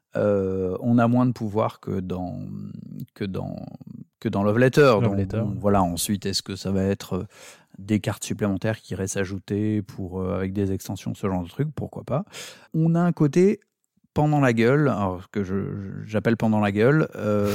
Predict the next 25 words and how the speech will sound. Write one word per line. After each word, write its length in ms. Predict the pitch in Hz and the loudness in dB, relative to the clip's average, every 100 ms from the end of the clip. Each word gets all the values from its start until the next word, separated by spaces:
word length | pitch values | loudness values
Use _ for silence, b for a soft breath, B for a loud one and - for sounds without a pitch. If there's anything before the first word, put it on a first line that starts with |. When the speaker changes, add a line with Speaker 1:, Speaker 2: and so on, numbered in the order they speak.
| 107 | 2
Speaker 2:
<laughs> 140 | 98 98 | 2 4
Speaker 1:
mais 160 | 123 | 6
on 80 | 135 | 8
meurt 260 | 131 127 113 | 8 4 4
moins, 420 | 120 127 156 - | 4 4 4 2
c'est-à-dire 560 | - - 110 110 135 - | -4 -6 0 2 2 2
que, 340 | - 147 170 - | 0 2 2 -2
bah, 140 | - | -8
faut 120 | 101 117 | -4 0
bien 220 | 120 143 | 2 0
comprendre 500 | 127 117 160 170 147 | -2 -6 -4 -2 -2
que 240 | 113 101 | -2 -2
si, 400 | 95 - 156 156 143 | -2 -4 -2 2 4
euh, 460 | 113 101 98 95 95 | 4 2 -2 -4 -2
Thanos, 400 | 117 131 135 - | 0 2 0 -2
il 80 | 107 | -6
sait 400 | - 135 131 - _ | -2 -2 -2 -6 _
que 100 | 104 104 101 | 0 2 2
vous 260 | 98 104 | 0 0
avez 160 | 104 107 | 0 0
une 140 | 107 | 0
carte 380 | 101 117 - 98 | 0 -2 -2 -10
de 180 | 92 98 | -6 -4
niveau 300 | 98 95 98 | -2 -2 -6
trois, 320 | - 143 | -2 -2